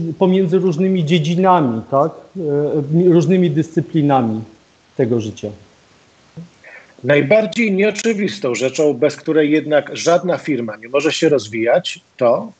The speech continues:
Speaker 1: E, wymiana myśli.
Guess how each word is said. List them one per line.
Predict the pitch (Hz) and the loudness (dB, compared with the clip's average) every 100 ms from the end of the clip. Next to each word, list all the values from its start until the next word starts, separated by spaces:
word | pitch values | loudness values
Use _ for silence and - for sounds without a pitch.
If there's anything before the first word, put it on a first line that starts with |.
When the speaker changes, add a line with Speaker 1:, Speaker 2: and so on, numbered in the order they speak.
| _ _ _ _ _ _ _ _ _ _ _ _ _ _ _ - | _ _ _ _ _ _ _ _ _ _ _ _ _ _ _ -4
Speaker 1:
E, | 123 123 120 120 117 113 113 113 - _ - _ - | -2 0 0 0 0 -2 -2 -6 -12 _ -20 _ -8
wymiana | 123 180 165 170 196 | 0 4 4 4 2
myśli. | 208 185 - 110 | 2 0 -2 -8